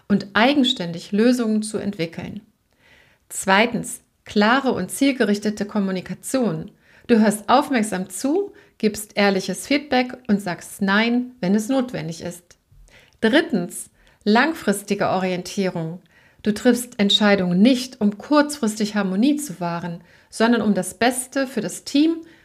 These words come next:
und natürlich die gesamte Organisation zu erreichen.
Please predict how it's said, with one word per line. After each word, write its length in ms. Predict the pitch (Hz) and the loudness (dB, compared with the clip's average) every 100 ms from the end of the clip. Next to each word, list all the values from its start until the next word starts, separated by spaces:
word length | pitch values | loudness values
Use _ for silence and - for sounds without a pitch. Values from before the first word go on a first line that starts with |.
| _ - | _ 4
und 220 | 285 320 | 4 6
natürlich 440 | 254 247 233 220 | 2 2 -2 -2
die 120 | - 214 | -6 -6
gesamte 440 | 214 196 190 - | -4 -4 -4 -6
Organisation 800 | 185 185 175 175 175 - 208 214 | -4 -4 -4 -6 -8 -2 2 2
zu 140 | 214 - | 2 -2
erreichen. 640 | 190 170 147 - 165 - | -6 -6 -8 -8 -12 -14